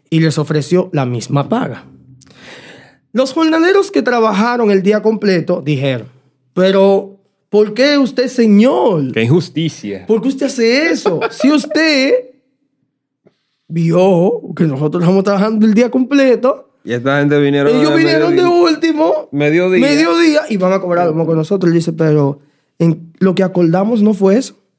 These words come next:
Speaker 2: Lo que acordamos fue en este pago.
Speaker 1: En este pago.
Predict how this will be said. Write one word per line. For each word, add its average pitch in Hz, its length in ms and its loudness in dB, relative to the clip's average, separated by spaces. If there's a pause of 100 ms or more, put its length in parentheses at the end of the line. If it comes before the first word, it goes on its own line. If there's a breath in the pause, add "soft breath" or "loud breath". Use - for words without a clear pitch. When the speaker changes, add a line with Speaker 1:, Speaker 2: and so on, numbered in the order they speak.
(140)
Speaker 2:
Lo 117 120 -6
que 117 60 -2
acordamos 113 480 -2
fue 156 340 -2 (240)
en 113 180 -2
este 147 220 -2
pago. - 160 -4
Speaker 1:
En 214 120 2
este 240 300 0
pago. 202 580 -2